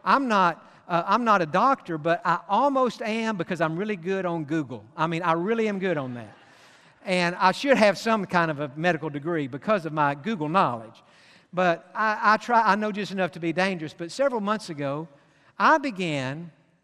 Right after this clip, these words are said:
having stomach cramps, which is very unusual for me. I never get stomach. I've been blessed with a great appetite. I can eat anything I want to eat, and I don't have a problem.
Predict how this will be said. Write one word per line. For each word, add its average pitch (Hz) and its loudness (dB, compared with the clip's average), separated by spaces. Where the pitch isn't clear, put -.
having 226 -2
stomach 180 -4
cramps, - -14
which 147 -8
is 135 -10
very 208 2
unusual 190 -4
for 139 -14
me. 107 -14
I 151 0
never 190 0
get 156 -8
stomach. 156 -10
I've 202 4
been 202 -4
blessed 185 -2
with 147 -6
a 139 -6
great 175 -2
appetite. 160 -2
I 185 4
can 185 -2
eat 170 0
anything 175 0
I 165 2
want 160 -4
to 160 -4
eat, 156 -4
and 156 -2
I 160 2
don't 156 -2
have 143 -2
a - -18
problem. 117 -12